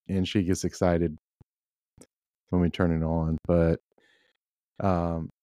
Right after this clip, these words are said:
she loves all the, like, s-, the street performers and the music and everything. She loves the parades, um, loves the shows. Her favorite, the last show was the Frozen show. Um,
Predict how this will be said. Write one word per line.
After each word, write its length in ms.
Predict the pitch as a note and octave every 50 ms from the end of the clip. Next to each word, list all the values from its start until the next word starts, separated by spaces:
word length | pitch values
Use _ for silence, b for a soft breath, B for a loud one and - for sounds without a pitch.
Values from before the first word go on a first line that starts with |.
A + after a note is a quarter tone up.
| _ -
she 220 | - - - B2 G#2+
loves 320 | A2 A2 G#2+ G#2+ G2 -
all 140 | A2 G#2 G2+
the, 320 | G2+ G2 F#2+ F#2 F2+ - - _ _ _ _ _ _ _ _ _ -
like, 200 | F#2 F2+ E2+ -
s-, 160 | - - - -
the 120 | G2 F2+
street 340 | - - - A#2 G2+ F#2 -
performers 720 | F2+ - - G2+ G2 F#2+ F2+ F2+ F2 F2 F2 E2+ D#2+ -
and 100 | F2 E2+
the 60 | E2+
music 560 | E2+ D#2+ E2+ E2+ D#2 - F2 E2 E2 - - F2
and 100 | E2 E2+
everything. 480 | E2+ E2+ D#2+ E2 - F#2 E2+ E2 D#2+
She 160 | D#2+ - -
loves 200 | D#2+ E2 D#2+ -
the 120 | - - -
parades, 720 | - E2+ E2 E2 D#2+ E2 E2 E2 E2 D#2 D2 - - - - _ _ _ _ _ _ _ _ _ _ _ _ _ _ _ -
um, 500 | D#2+ D#2+ D#2+ D#2+ D#2+ D#2 D#2 D2+ D#2 D#2 D#2
loves 360 | F2 G2 F#2+ F#2 F2 - -
the 80 | G2 F2+
shows. 720 | - - G#2+ G2 F#2+ F#2 F2+ F2+ F2+ F2 E2 - - - _ _ -
Her 200 | G#2 A2 G#2+ F#2
favorite, 540 | - - B2 A2+ A2+ G#2 A2 G#2+ G#2+ - -
the 220 | - G2+ F#2+ G#2+ F#2+
last 280 | F2+ F#2+ F#2+ F#2 F2+
show 220 | - - G2 F#2+ F2+
was 360 | F2 F#2 F2+ F2 E2 - - _ _ - -
the 400 | F#2+ F2 F2 E2+ E2+ E2+ E2+ - -
Frozen 640 | - - A2 G2+ G2 F#2 F2+ G#2 G2 F#2 F#2 F#2+ F#2 _ _ _ _ _ _ - -
show. 460 | - - G#2+ F#2+ F#2+ F#2 F#2 F#2 F#2+ - _ _ _ _ _ _ - - _ _ _ _ _ _ - G2
Um, 540 | F#2 F2 F2 F2 E2+ E2+ E2+ E2 E2 D#2+